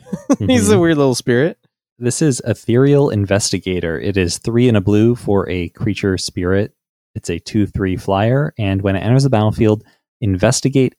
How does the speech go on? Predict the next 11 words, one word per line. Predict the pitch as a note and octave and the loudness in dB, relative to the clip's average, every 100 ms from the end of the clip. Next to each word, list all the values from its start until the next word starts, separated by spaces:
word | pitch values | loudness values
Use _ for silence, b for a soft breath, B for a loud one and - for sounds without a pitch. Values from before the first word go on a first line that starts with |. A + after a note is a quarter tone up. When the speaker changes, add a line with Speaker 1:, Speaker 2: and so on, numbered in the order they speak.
| - | -4
Speaker 2:
X | D3 - - | -4 -4 -8
times, | - A#2+ G#2+ G#2+ G#2+ G#2+ | -2 2 4 4 2 2
where | F#2+ F#2 - | 0 0 0
X | B2+ - - | -2 -2 -4
is | G#2+ | -2
the | G2+ | 0
number | G2 G2 G2+ | 0 2 0
of | F2+ F2+ | 0 -2
opponents | - C3+ C#3+ F#2+ - | 0 2 2 0 -6
you | - | -10
have. | - G1+ - | -10 -12 -14